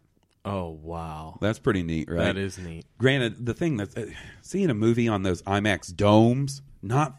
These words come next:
Speaker 2: fun, man.
Speaker 1: No.
Speaker 2: Like, you gotta be sitting in the exact right spot, or you're just staring at, like,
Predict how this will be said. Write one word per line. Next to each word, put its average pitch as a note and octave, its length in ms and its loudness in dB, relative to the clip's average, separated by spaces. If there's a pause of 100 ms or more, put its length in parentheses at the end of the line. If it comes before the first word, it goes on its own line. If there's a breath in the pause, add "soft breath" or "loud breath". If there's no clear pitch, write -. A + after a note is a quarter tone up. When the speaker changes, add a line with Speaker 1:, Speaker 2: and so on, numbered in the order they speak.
(120)
Speaker 2:
fun, G2 380 0
man. C#2+ 380 -10
Speaker 1:
No. F#2 380 -10 (300 soft breath)
Speaker 2:
Like, A2+ 220 2
you D3 100 -2
gotta D3 200 4
be G#2+ 120 2
sitting G2+ 300 -2
in G2 140 0
the F#2 100 0
exact F2+ 540 0
right A#2+ 260 4
spot, A#2+ 420 2
or G2 100 0
you're F#2+ 140 0
just G2+ 220 -6
staring F#2+ 360 0
at, - 100 -10
like, E2 320 -2